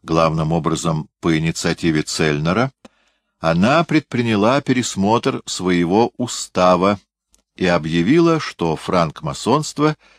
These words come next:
исчерпывается тремя иоанновыми степенями.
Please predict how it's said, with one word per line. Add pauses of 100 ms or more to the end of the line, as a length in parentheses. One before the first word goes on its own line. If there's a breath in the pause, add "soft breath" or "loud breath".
(160 soft breath)
исчерпывается
тремя (180)
иоанновыми
степенями.